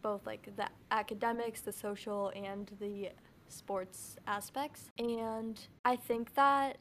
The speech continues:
in my mind, I was kind of struggling with the lessons that I was taught as a gymnast, but I'm just grateful that that period of my life is over. And I think that a little bit of me was just ashamed for feeling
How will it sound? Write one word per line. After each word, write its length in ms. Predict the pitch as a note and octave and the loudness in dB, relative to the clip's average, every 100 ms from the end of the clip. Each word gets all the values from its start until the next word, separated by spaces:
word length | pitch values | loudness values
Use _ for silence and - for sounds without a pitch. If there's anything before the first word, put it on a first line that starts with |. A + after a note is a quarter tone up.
| - | -2
in 160 | A#3+ | 2
my 180 | A#3 A3+ | 4 4
mind, 520 | A3 F#3+ F#3 G#3 A3 A3+ | 4 2 2 0 -4 0
I 420 | G#3 G#3 G3+ F#3+ - | 4 4 4 0 -4
was 240 | - G#3+ - | -6 -6 -6
kind 360 | - - G#3+ A3 | -10 -4 -2 0
of 160 | A3 | -4
struggling 580 | G#3 - G#3+ G3+ G3+ G3+ | -4 -4 -4 -2 -2 -2
with 160 | G3 G3 - - G3 | -2 -4 -6 -14 -6
the 100 | G#3 | -2
lessons 440 | G3 F#3 - A3 G#3+ | -2 -2 -4 -6 -2
that 120 | G#3 | 0
I 100 | G3 | 0
was 180 | G3 - | -2 -6
taught 360 | - G3 F#3+ - | 2 4 4 0
as 160 | G3+ | -4
a 60 | G3 | -6
gymnast, 680 | F#3 F#3 F#3+ B3 D#4 - - - - - - - - - | -8 -8 -4 -4 -6 -10 -16 -18 -20 -20 -20 -20 -20 2
but 160 | A3 G#3+ | 4 4
I'm 200 | G3 G3+ | 2 -4
just 200 | G3+ - | -6 -6
grateful 420 | G3+ G3 C#3+ G#3 G3+ - - | -4 -2 -2 -6 -8 -8 -2
that 220 | G3 - | -2 0
that 200 | F#3+ - - | -2 -4 -10
period 300 | - G#3 G3+ | -10 -4 -2
of 100 | G#3 | -2
my 140 | G3+ G3 | -2 -2
life 200 | F3+ F#3+ | -2 -4
is 140 | G3 F#3+ F#3 | -8 -10 -8
over. 420 | F3 F3+ B3+ E4 - | -8 -6 -6 -6 -6
And 100 | A#3+ | 2
I 120 | B3 A#3+ | 4 4
think 440 | - B3+ C4+ - | 4 4 4 2
that 400 | A#3+ A#3 G#3+ - - | 4 6 6 2 -2
a 120 | - B3 | 4 6
little 260 | A3+ A3 | 6 2
bit 120 | A#3 | 4
of 140 | C4 C4 | 2 4
me 220 | C4+ C#4 | 2 4
was 200 | C#4 C4 | 4 2
just 500 | - A3 G#3+ - - - | 0 -2 -2 -10 -16 -6
ashamed 480 | A#3+ A3+ A3 G3+ G#3 | -4 -2 -2 -2 -4
for 220 | - C4 B3 | -2 -2 -2
feeling 760 | - C#4+ C#4+ D4 C#4+ C#4+ C#4 | 0 2 2 2 0 -2 -6